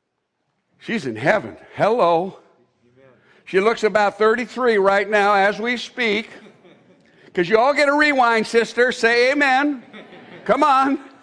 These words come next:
Speaker 1: <laughs> We're gonna look just like him, spirit, soul, and body. So I love that day. But Pilate says, "I don't know what to do with them.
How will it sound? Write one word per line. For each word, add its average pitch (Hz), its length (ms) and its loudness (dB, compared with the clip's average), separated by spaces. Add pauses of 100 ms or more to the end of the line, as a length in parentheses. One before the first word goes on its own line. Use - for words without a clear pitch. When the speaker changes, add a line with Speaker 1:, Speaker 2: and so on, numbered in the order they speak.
(600)
Speaker 1:
<laughs> - 800 -14
We're 240 140 2
gonna 285 200 2
look 294 240 2
just 320 240 0
like 302 340 2
him, 240 360 2
spirit, 254 500 0
soul, 233 580 0
and 180 240 -4
body. 110 360 -8 (1900)
So 196 140 0
I 247 80 4
love 240 260 2
that 185 240 0
day. 180 220 2
But 196 500 -2 (320)
Pilate 185 360 0
says, 165 200 -4
"I 147 160 2
don't 214 80 0
know 185 80 0
what 156 180 -2
to 160 60 -12
do 175 200 0
with 220 100 2
them. 214 160 -2